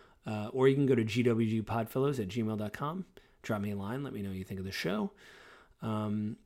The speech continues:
or go to Twitter, I'm at Just Little Joe.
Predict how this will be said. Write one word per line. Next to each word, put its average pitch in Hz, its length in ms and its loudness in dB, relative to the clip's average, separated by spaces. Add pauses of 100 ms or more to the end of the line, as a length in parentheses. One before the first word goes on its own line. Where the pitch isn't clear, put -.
(120)
or 160 460 4 (400)
go 131 140 6
to 127 680 4 (120)
Twitter, 120 440 4
I'm 110 160 -2
at 123 240 -2
Just 120 240 -2
Little 117 140 0
Joe. 104 360 -4